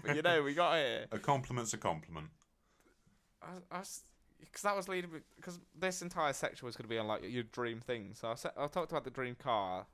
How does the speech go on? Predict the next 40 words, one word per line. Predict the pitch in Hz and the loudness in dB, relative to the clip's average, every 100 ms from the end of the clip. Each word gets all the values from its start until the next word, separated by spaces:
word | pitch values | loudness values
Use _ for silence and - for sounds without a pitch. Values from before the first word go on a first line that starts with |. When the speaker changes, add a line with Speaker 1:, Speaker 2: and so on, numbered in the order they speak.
| _ | _
Speaker 1:
and | 123 135 | -4 0
then | 143 | 2
I | 127 | 0
was, | 117 _ _ - - | -2 _ _ -20 -6
I | 120 | -4
was, | 127 - - | -4 -8 -8
now | 127 131 | -2 0
we're | 123 | 0
gonna | 117 | -4
talk | 131 | -6
about | 113 110 | -6 -6
dream | - 117 110 | -2 -2 0
houses, | 113 107 104 - 95 98 | 2 2 2 -4 -10 -8
right? | - 95 98 | -6 -4 -4
Speaker 2:
Yeah. | 113 90 67 - _ _ _ _ _ _ _ _ _ | -2 -2 -2 -12 _ _ _ _ _ _ _ _ _
Speaker 1:
So | - 131 123 120 117 107 73 _ _ _ _ | -2 4 6 6 4 0 -4 _ _ _ _
I've | 117 127 | -2 0
always | 131 123 | 0 0
kind | - 131 117 | -2 -2 -2
of | 110 | -4
wanted, | 117 113 - 110 110 - _ _ _ - | -6 -6 -6 -4 -6 -10 _ _ _ -6
uh, | 131 - | -6 -4
well, | - 160 - _ _ - | -4 -4 -4 _ _ -8
for | 190 180 | -2 0
a | 165 | 2
long | 175 180 | 2 -2
time | 156 139 117 | 0 0 2
I | |
wanted, | 113 120 117 113 | 2 0 -2 -4
like, | 113 | -8
a | 120 _ _ _ _ - | -10 _ _ _ _ -12
country | 139 - - 113 104 98 | -12 -12 -10 -6 -6 -6
manor | 107 104 104 98 | -4 -2 -2 -6
house, | 98 80 101 - | -8 -12 -12 -10
right? | 76 92 - _ _ 117 | -8 -8 -10 _ _ -2
Speaker 2:
Yeah. | 98 78 - - _ _ _ _ _ _ - | -2 -2 -6 -20 _ _ _ _ _ _ -2
Speaker 1:
And | 110 131 135 _ _ _ - | -2 -2 -8 _ _ _ -8
then | 135 151 | -2 0
I | 147 | 0
thought | 143 151 139 123 113 | 2 4 6 6 4